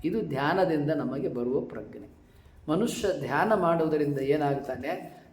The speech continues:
ಸರ್ವ ಸಮಾನತಾವಾದಿ ಆಗ್ತಾನೆ, ಮಹಾ ಮಾನವತಾವಾದಿ ಆಗ್ತಾನೆ. ಇನ್ನೊಬ್ಬರನ್ನ ತನ್ನಂತೆ ಕಾಣ್ತಾನೆ, ಇನ್ನೊಬ್ಬರನ್ನ ಗೌರವಿಸ್ತಾನೆ. ಅದಕ್ಕಾಗಿ ಧ್ಯಾನ ಮಾಡಿ ಶ್ರೀಮಂತರಾಗಿ,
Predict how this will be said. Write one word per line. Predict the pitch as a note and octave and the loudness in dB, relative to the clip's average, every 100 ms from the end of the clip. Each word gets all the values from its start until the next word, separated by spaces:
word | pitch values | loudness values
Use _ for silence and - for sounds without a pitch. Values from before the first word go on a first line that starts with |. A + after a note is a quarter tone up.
| - | -4
ಸರ್ವ | E3 E3+ F#3+ G3 G3+ | 4 6 8 6 4
ಸಮಾನತಾವಾದಿ | G3 E3+ D#3+ E3+ F3 E3+ E3 E3+ D#3+ D#3 D#3 D3 D3 D3 | 2 -2 2 4 4 2 0 2 2 4 2 2 2 2
ಆಗ್ತಾನೆ, | C#3 C#3 - B2 B2 B2 B2 - - - - - - - - | 2 -2 -6 -6 -6 -8 -12 -18 -20 -20 -20 -20 -20 -20 -8
ಮಹಾ | D3 D3+ E3+ F#3 F#3 | 0 6 8 8 8
ಮಾನವತಾವಾದಿ | D3+ D3+ E3+ F3 F3 E3+ D#3+ D#3 D3 C#3+ C#3 | 6 6 6 2 4 6 6 4 2 0 0
ಆಗ್ತಾನೆ. | C3 B2+ B2 B2 B2 A#2+ B2 - - - - - | -2 -4 -8 -8 -6 -8 -10 -16 -20 -20 -20 -4
ಇನ್ನೊಬ್ಬರನ್ನ | C3+ D3 E3 G#3 G#3+ F#3+ F#3 E3+ E3 D3+ D3 C#3+ D3 - | 2 4 6 6 6 6 6 6 2 4 6 6 2 -4
ತನ್ನಂತೆ | A#2+ C#3+ D#3+ F3 E3+ D3+ | -4 0 0 0 -2 -2
ಕಾಣ್ತಾನೆ, | C#3+ C#3 C3 B2 B2+ A#2 A2+ A2+ - | -2 -4 -6 -8 -10 -10 -14 -16 -6
ಇನ್ನೊಬ್ಬರನ್ನ | B2 B2+ D3+ C#3+ B2 B2 A2+ A2+ A2+ A2+ | -4 -2 -2 -2 -4 -4 -6 -8 -12 -10
ಗೌರವಿಸ್ತಾನೆ. | A2+ C#3 B2+ A#2+ - A2+ G#2 G#2 - - - - - B2+ | -2 0 0 -2 -10 -14 -14 -16 -20 -20 -20 -20 -16 -2
ಅದಕ್ಕಾಗಿ | D3+ D3+ D3+ C#3+ D3+ D#3+ E3+ E3+ E3+ | -2 -2 2 4 6 4 4 2 0
ಧ್ಯಾನ | - E3 A3+ | 4 8 8
ಮಾಡಿ | A3 G#3+ G#3 F3+ B2+ - - - - | 8 10 10 8 4 -4 -10 -14 -4
ಶ್ರೀಮಂತರಾಗಿ, | D#3+ F#3 F3+ F3+ C#3+ B2+ A2+ - - | 0 2 2 0 -2 -2 -6 -14 -20